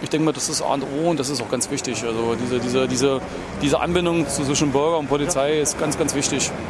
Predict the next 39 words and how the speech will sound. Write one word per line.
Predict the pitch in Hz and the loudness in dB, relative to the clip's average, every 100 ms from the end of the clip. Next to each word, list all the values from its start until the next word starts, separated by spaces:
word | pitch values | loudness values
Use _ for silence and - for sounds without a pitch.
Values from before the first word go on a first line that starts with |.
| - - - - - - - - - - | -8 -10 -10 -10 -10 -10 -10 -12 -12 -6
Und | 135 131 123 - | -2 0 -2 -4
ich | 143 - - - - | -2 -2 -6 -6 -2
denke | 139 - | -2 2
mal, | 147 143 | 2 2
das | 135 - - - - - - - - - - - - - | 0 0 -2 -4 -6 -8 -8 -8 -8 -10 -10 -8 -6 -2
ist | 156 - | 0 0
einer | 160 156 | -2 0
der, | 151 147 | 2 2
der | 143 147 147 | 2 0 0
Eckpfeiler | 156 - 151 143 143 139 135 123 - - - - - - | -4 -2 0 2 2 2 0 -4 -8 -10 -10 -12 -10 -6
einer | 147 139 | -2 0
erfolgreichen | 135 160 156 131 127 | 0 0 0 -2 -2
Polizeiarbeit, | 127 139 131 110 110 | -2 0 0 0 0
sagen | 131 123 | 2 2
wir | 120 | 2
so. | 123 117 - 90 - - - - - - - - - - - - | 2 2 0 0 0 0 0 0 -2 -2 -4 -4 -6 -6 -2 0
Klar | 143 | 0
kann | 170 | 2
man | 170 | 0
nicht | 156 | 2
alles | 160 139 | 2 2
bewältigen, | 139 160 180 151 | 2 2 0 0
aber, | 120 135 131 131 | 2 2 2 0
äh, | 135 127 127 131 135 | 0 0 0 0 0
aber | 135 | 0
es | - | 0
ist | - | -2
schon | 156 147 | 0 0
so | 175 | 0
ein, | 151 123 | 0 0
es | 127 | -2
ist | - - | -2 -2
ein | 151 | 0
wichtiger | 160 170 135 | 0 2 2
Baustein, | 113 120 120 107 | 0 0 -2 0
sagen | 123 | 0
wir | 123 | 0
mal | |
so. | 110 | -2